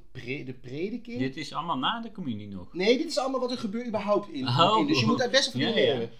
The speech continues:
Speaker 1: Dan een gebed, dan het zingen van een psalm, prediking, dan een tussenzang, dan het vervolg van de preek. Dus zij knippen de preek wel in tweeën.
Speaker 2: Ja.
Speaker 1: Dan een dankgebed, dan algemene bekendmakingen namens de kerkenraad.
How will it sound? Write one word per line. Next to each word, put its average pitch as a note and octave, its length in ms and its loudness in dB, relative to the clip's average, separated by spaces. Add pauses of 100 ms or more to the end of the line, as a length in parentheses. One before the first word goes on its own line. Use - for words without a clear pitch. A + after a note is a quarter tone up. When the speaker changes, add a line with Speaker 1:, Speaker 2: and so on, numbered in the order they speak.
(340)
Speaker 1:
Dan G3+ 580 2
een D#3+ 200 0
gebed, D#3+ 320 0
dan A3+ 120 -4
het G3 100 0
zingen F#3 280 -4
van C3+ 100 -8
een A2+ 60 -8
psalm, A3+ 400 -4
prediking, G#3 520 -8
dan F3+ 140 -6
een B2+ 200 -6
tussenzang, A3 580 -6 (160)
dan C#3 160 -6
het - 120 -8
vervolg F3 340 0
van F3+ 120 -10
de F3 60 -10
preek. F#3+ 280 4
Dus F#3 140 -4
zij F3+ 220 -8 (180)
knippen E3+ 300 -10
de C#3 60 -14
preek D3+ 260 -2
wel E3+ 100 -4
in D#3 80 -8
tweeën. F3 380 -4 (260)
Speaker 2:
Ja. A2+ 380 -8
Speaker 1:
Dan G#3 220 0
een F3+ 100 -4
dankgebed, G#3 760 -6 (420)
dan G3 280 -6
algemene E3+ 540 -4
bekendmakingen C3 800 -8
namens G2+ 260 -12
de - 80 -14
kerkenraad. E3 680 -12